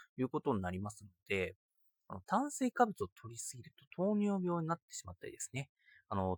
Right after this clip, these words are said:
糖に関する病気になってしまうということがあるんですよね。あの、現代人っ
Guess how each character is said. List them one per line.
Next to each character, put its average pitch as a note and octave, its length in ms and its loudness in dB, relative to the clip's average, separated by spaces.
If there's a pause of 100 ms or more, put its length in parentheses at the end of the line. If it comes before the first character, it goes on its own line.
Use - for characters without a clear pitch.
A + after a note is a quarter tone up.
糖 F#3 140 4
に A2 100 2
関 F#2+ 260 -6
す - 120 -16
る D3+ 160 -14
病 D#3 180 4
気 D3+ 160 -12
に D3 140 -4
な C3 100 0
っ C3+ 140 -2
て G#2 80 -16
し - 200 -6
ま F2 100 2
う E2+ 100 -4
と - 100 -20 (180)
い G2+ 100 -2
う G2 40 -2
こ - 140 -14
と - 140 -8
が - 80 -10
あ - 100 -10
る - 80 -20
ん - 20 -20
で - 40 -20
す - 100 -18
よ C3+ 40 -10
ね。 F3 140 -6 (1900)
あ A#2+ 60 -2
の、 A2 80 6
現 G#3 260 4
代 A#3+ 160 8
人 - 180 -6
っ - 20 -20